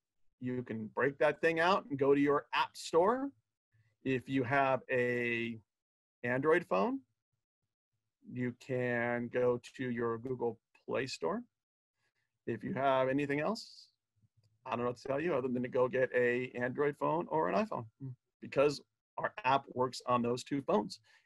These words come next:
And you go to the store, you download it, you go to those app stores, download it, it's free.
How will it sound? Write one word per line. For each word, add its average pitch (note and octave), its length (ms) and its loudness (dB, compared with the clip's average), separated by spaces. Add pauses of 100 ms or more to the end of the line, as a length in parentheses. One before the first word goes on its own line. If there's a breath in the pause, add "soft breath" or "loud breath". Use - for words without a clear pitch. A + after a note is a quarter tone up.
And C3+ 160 4
you C#3+ 60 2
go D3+ 160 8
to F3+ 60 6
the G#3 60 12
store, G3+ 240 8
you G3+ 80 6
download F3 440 8
it, D#3+ 60 2
you D3+ 80 0
go D#3+ 100 10
to D#3+ 60 4
those D3+ 220 6
app D3 200 4
stores, F#3+ 340 6
download E3+ 360 8
it, F3 60 0
it's - 260 -4
free. A#3 480 6